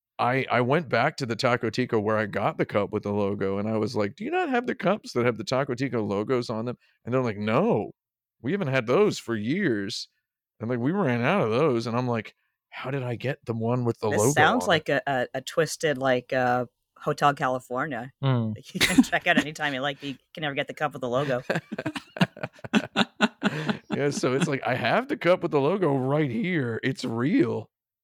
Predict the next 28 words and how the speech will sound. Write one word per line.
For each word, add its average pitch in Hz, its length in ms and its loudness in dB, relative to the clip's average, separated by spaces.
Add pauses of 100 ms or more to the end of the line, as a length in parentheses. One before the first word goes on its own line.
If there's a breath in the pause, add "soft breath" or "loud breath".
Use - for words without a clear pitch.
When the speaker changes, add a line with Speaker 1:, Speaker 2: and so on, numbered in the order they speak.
(500)
Speaker 1:
So, 131 400 2
uh, 120 220 2 (100)
I 120 100 -2
mean, 127 220 -4
I 120 140 0
got, 147 180 0
like, 131 160 2
one 120 460 0
guy, 127 340 2
like, 110 220 0
accusing 120 580 0
me 107 100 2
of, 101 100 -2
"Where 104 220 2
did 185 140 -2
you 196 100 -2
get 113 280 0
that 117 220 0
Taco 117 340 -4
Tico 104 460 -4
cup? 82 320 -6 (500)
I 107 120 0
haven't 160 260 0
seen 127 260 2
that 117 220 4
cup 113 180 4
for 113 160 -4
years." 113 400 0